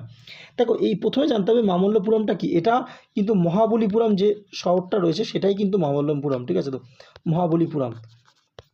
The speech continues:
ঠিক আছে? তো এটা কোথায় আছে? এটা আছে তামিলনাড়ুতে, ঠিক আছে? এটা আগে জেনে নিলাম। এইবার দেখো, এটি একটি ইউনেস্কো অনুমোদিত সাংস্কৃতিক বীরস্থান, একদম ঠিক, কারণ এটা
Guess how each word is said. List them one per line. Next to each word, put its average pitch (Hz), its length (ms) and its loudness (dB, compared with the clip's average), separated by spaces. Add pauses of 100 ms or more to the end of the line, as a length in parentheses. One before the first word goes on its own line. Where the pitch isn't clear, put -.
(280)
ঠিক 190 100 -2
আছে? 208 180 2 (400)
তো 196 80 0
এটা 214 160 4
কোথায় 240 240 4
আছে? 233 160 2
এটা 196 160 2
আছে - 160 -2 (240)
তামিলনাড়ুতে, 143 540 0
ঠিক - 420 -12
আছে? 208 140 0
এটা 202 180 2
আগে 208 120 2
জেনে 220 180 2
নিলাম। 226 260 0 (100)
এইবার 208 240 2
দেখো, 127 260 -2 (440)
এটি 220 160 2
একটি 254 160 0
ইউনেস্কো 262 600 2
অনুমোদিত 233 420 2
সাংস্কৃতিক 208 540 0
বীরস্থান, 233 380 0
একদম 180 340 0
ঠিক, 156 220 -4
কারণ 190 140 2
এটা 190 280 0